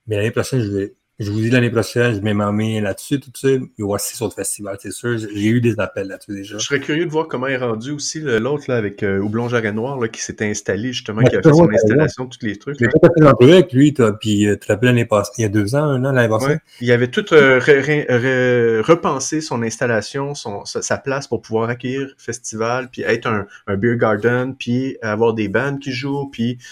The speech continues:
Speaker 2: avoir des, des brasseurs invités, puis tout ça. Fait que ça serait bien
Speaker 1: Ça
Speaker 2: fun de
Speaker 1: arrive
Speaker 2: voir
Speaker 1: encore.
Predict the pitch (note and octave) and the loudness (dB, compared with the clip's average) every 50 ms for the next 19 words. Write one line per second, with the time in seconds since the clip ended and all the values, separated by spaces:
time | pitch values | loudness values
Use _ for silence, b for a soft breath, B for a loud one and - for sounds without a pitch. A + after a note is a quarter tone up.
0 | B B B - F#2+ F#2+ G#2 A2 G#2+ A2 A2 A2 G#2 G#2 G2+ G#2+ G#2+ G#2 G#2+ G#2 | B B B -8 -6 -2 0 0 0 0 0 -2 -2 -2 -2 -2 -2 -2 -2 -2
1 | G#2 F#2+ - - A#2+ A#2+ A#2 G#2 G2+ - - C3 A#2+ - - - - - - G#2+ | -2 -2 -2 -4 -4 -2 -4 -4 -6 -8 -8 -8 -8 -8 -10 -14 -10 -10 -10 -10
2 | b b b _ A2+ - A2+ - - A#2+ A#2+ C#3 D3 D3 C#3 C#3 - B2 C3+ D3+ | b b b _ -6 -6 -2 -2 0 0 0 0 0 -2 -2 0 2 2 4 4
3 | D#3 D#3 C#3+ C3 B2+ C#3 D3+ D#3 - | 4 4 4 4 6 6 6 6 4